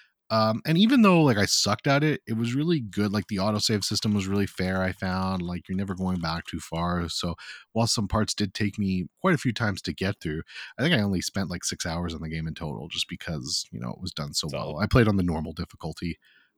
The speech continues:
Speaker 1: uh, so there was, there was really nothing too bad. But, uh, but yeah, no, super fun game. Uh, I mean, the story is just kind of a whatever burger.
Speaker 2: Yeah, who
Speaker 1: I didn't
Speaker 2: cares?
Speaker 1: really, uh, yeah, I didn't really care about that, which is why I'm not higher on it, I guess. Ag-, and again, in terms of characters, who cares? I mean,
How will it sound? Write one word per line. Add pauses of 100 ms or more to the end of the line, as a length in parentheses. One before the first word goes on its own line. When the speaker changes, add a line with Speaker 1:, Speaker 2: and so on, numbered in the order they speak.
Speaker 1:
uh,
so
there
was,
there
was
really (340)
nothing
too
bad.
But, (140)
uh, (400)
but
yeah,
no,
super
fun
game.
Uh,
I
mean,
the
story
is
just
kind
of
a
whatever
burger.
Speaker 2:
Yeah,
who
Speaker 1:
I
didn't
Speaker 2:
cares?
Speaker 1:
really, (120)
uh, (160)
yeah,
I
didn't
really
care
about
that,
which (400)
is
why
I'm
not (160)
higher
on
it,
I
guess.
Ag-,
and
again,
in
terms
of
characters,
who
cares?
I
mean,